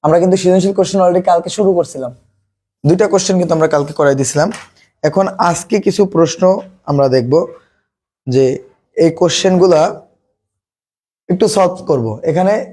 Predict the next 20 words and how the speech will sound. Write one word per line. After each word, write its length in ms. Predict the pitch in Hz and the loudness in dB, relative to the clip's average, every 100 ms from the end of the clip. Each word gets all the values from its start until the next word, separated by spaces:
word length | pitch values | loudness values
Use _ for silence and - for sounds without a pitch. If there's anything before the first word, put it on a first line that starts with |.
| - - 139 | -14 -2 0
যশোর 340 | 190 190 220 | 2 2 0
বোর্ড 180 | 190 196 | 2 2
দুই 80 | 175 | 2
হাজার 180 | 180 175 190 | 0 0 -2
চব্বিশ, 340 | 151 123 101 - - _ _ _ _ _ _ | -2 -2 -6 -8 -12 _ _ _ _ _ _
আজকের 300 | 160 - 202 | -6 0 0
কোশ্চেন 300 | 196 180 190 | 2 0 0
হচ্ছে 200 | 190 185 | 0 2
আপনাদের 360 | 196 185 180 208 202 - _ _ - | 0 2 2 0 -2 -16 _ _ -6
যশোর 460 | 135 170 165 202 185 | 0 0 0 0 2
বোর্ড 260 | 175 196 202 - | 2 2 0 -4
দুই 100 | 151 165 | 0 2
হাজার 180 | 170 165 | 0 0
চব্বিশ, 420 | 170 151 123 113 - - - _ _ _ _ _ _ _ | -2 -2 -2 -4 -6 -12 -14 _ _ _ _ _ _ _
এই 80 | 175 | -2
কোশ্চেনটা 440 | 175 190 208 202 190 | 0 0 2 2 2
সলভ 220 | 180 165 | 0 0
করানোর 240 | 175 165 151 | 0 0 0
চেষ্টা 280 | 165 156 131 | -2 -2 -2
করব। 200 | 123 | -2